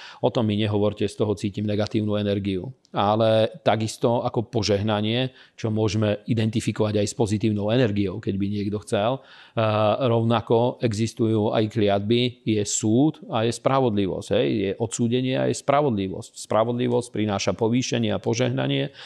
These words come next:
bezbožnosť prináša súd a kliatby. To je proste kolobek života, z ktorého sa nedá uniknúť, ale tak funguje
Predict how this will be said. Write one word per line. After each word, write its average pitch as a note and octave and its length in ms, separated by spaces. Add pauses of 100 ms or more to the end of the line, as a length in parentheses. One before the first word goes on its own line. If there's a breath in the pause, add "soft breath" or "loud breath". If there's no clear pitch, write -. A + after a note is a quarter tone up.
(140 loud breath)
bezbožnosť A2+ 720
prináša G#2+ 480
súd A#2+ 400
a B2 80
kliatby. B2 560
To G#2 160
je G#2 320 (320 loud breath)
proste G#2+ 320
kolobek A2 400
života, A2 400
z - 80
ktorého A2 240
sa A#2 100
nedá A2 300
uniknúť, A#2 580
ale G2 320
tak - 240
funguje G#2+ 320